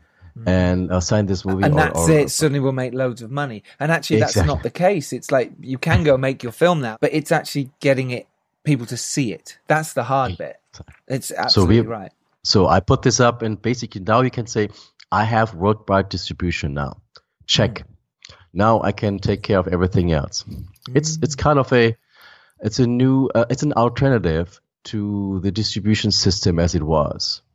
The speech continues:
Speaker 2: And it still is, by the way. You know, I went, just went to Sundance last weekend, and for many filmmakers, it's still about the glamour of getting a, a, a deal.
Speaker 1: Mm.
Speaker 2: But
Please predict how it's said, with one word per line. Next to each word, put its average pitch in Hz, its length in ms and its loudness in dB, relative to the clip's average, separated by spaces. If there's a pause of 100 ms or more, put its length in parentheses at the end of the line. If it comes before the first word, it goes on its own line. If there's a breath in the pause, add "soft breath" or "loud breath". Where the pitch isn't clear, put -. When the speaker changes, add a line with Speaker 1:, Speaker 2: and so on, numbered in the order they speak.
(520)
Speaker 2:
And 131 120 4
it 131 60 0
still 147 180 4
is, 101 220 2
by 69 160 -10
the 73 80 -8
way. 69 140 -8
You 87 60 -4
know, 95 160 0
I 95 40 2
went, 92 200 -2 (180)
just - 220 -10
went 98 140 -4
to 98 80 -8
Sundance 101 480 0
last 90 240 -2
weekend, 95 300 0
and 87 140 0 (560 loud breath)
for - 140 0
many 139 200 4
filmmakers, 151 440 4
it's 104 100 2
still 151 280 4
about 107 400 2
the 101 80 -4
glamour 107 360 0
of 90 240 -2
getting 101 520 -2 (100)
a, 90 80 0 (240)
a, 87 60 4
a 85 40 2 (140)
deal. 104 580 2 (440)
Speaker 1:
Mm. 143 280 -6
Speaker 2:
But 95 300 -2